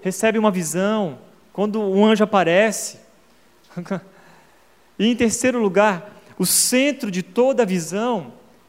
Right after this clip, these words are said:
estava, tinha a ver com Deus, e não com o seu próprio,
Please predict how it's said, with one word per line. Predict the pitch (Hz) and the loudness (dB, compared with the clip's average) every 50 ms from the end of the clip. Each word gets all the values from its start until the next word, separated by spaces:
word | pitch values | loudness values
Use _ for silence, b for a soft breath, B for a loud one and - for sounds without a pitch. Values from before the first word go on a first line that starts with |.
| _ _ _ _ | _ _ _ _
estava, | _ - - 226 240 240 233 214 226 240 233 226 302 427 440 - - _ _ _ _ | _ -4 0 0 0 0 0 -2 -4 -4 -4 -6 -10 -16 -20 -20 -20 _ _ _ _
tinha | - - 233 240 | -6 -2 0 0
a | 220 | 2
ver | 180 208 226 220 | 2 0 0 0
com | 240 233 | -2 -4
Deus, | 190 156 170 175 170 156 - - - - - - - _ _ _ _ _ _ _ _ _ _ _ _ _ _ _ _ _ | -2 0 0 0 0 -4 -10 -16 -18 -20 -20 -20 -20 _ _ _ _ _ _ _ _ _ _ _ _ _ _ _ _ _
e | - 175 | -2 2
não | 196 214 240 | 4 4 4
com | 240 247 240 | 4 2 0
o | 220 | -2
seu | - - 220 196 - - - - _ _ _ _ | 0 -2 -2 -4 -4 -10 -20 -20 _ _ _ _
próprio, | - 180 196 202 196 196 - 196 185 180 165 151 135 127 123 120 | 0 2 4 4 2 0 -2 0 0 2 2 0 -2 -6 -10 -12